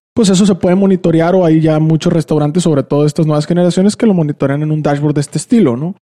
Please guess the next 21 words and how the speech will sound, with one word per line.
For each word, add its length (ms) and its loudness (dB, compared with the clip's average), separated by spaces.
Ahora, 420 -2
eh, 520 0
pues 120 0
justamente, 720 0
eh, 240 0
el 260 0
tema 320 2
de, 220 2
de 120 -2
monitorearlo, 680 0
verlo 280 2
de 60 2
esta 180 -2
manera, 460 0
pues 180 0
es 140 0
justamente 720 -2
para 300 -2
poder 220 0
estar 360 -2
vigilantes, 1040 0